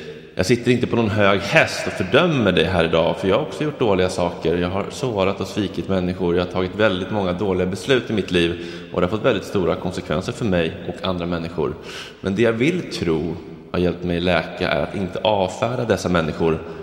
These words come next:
när de berättar för mig hur mitt beteende har påverkat dem.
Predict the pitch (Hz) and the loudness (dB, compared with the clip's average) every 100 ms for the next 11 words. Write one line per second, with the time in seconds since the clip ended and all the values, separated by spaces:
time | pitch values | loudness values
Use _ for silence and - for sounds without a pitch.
0 | - 98 101 113 104 87 78 - - 82 | -8 0 2 4 4 2 2 -2 -4 -2
1 | 71 80 - 92 85 82 87 90 80 85 | 0 -2 -2 -2 -2 -2 -4 -2 0 0
2 | 87 - 110 117 123 90 80 | -2 2 2 2 0 -4 -4